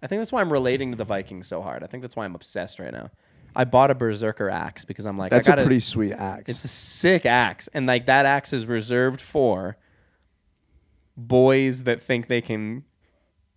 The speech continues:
Speaker 1: come around.
Speaker 2: The more you F around, the
Speaker 1: <laughs>
Speaker 2: more
Speaker 1: The
Speaker 2: you
Speaker 1: more
Speaker 2: find
Speaker 1: you F
Speaker 2: out.
Speaker 1: around, you find. That's my, that's my F around and find out axe, a hundred percent.
Speaker 2: Yeah.
Speaker 1: So
Speaker 2: We, we should just make a F around and find out, and then at a certain point, we just draw an axe.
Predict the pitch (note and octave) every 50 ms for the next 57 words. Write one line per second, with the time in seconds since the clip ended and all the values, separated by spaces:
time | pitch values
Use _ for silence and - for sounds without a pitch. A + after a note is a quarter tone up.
0 | _ _ - - C3 B2 A#2+ A2 G2 F#2+ F#2+ E2+ E2+ - C3 C3 B2+ B2+ B2 C3
1 | C#3 C#3+ C#3+ A#2+ G#2 B2 C3 - B2 A#2 A2+ A#2 A#2+ C#3 C3 A#2 A2+ A2+ - B2
2 | D3+ - A#3+ A#3+ - - C4 B3 - - - A#3 G#3+ G#3 G3 F#3 F3+ F3+ F3 F#3
3 | F3+ E3 D#3 E3 F#3 A3 - B3 A3+ A3 G#3 G3 G3 G3 - G3 F3+ G3+ G3+ -
4 | A3 G#3 F3 - D#3 D#3 - F3 E3 D#3 D3+ C#3+ B2+ A#2+ - C3 B2 A#2+ A2+ A2+
5 | G#2+ G#2 F#2+ E2+ C2 B1 - - - - - A2+ G#2+ B2 A#2+ A2+ - G#2+ F#2+ -
6 | F#2+ E2+ E2+ - - - G#2+ G2+ G2 G#2 G2+ G#2+ - - - - _ _ _ _
7 | - - B2 G#2+ G2 F#2+ G2 - C3 B2 B2 - - - B2+ C3 B2+ - C3+ A#2+
8 | B2 A#2+ - - G#2+ G#2 G#2 - G#2 F#2+ F#2+ G2 A#2 - _ _ _ _ _ _
9 | _ _ _ _ _ _ _ _ _ _ A#2+ A#2 B2+ A#2 A2 A2 A2 A2 G#2+ G2+
10 | F#2+ - A2 G2+ G2+ G2 G2 F#2 F#2+ G2 F#2 - - - _ _ _ _ G#2 G#2
11 | G2+ G2+ G2+ G#2 G#2 G#2 G2+ G2+ G#2 G#2 A2+ - - _ _ _ _ _ _ -
12 | A2+ A2 - - A#2+ A2+ A2+ A2 - - A2+ A2 G#2+ G2 - A2+ G#2+ G#2 G#2+ -
13 | - - G#2+ G2 G2+ G#2 G#2 - - G#2 G2+ F#2+ F2+ - - - - -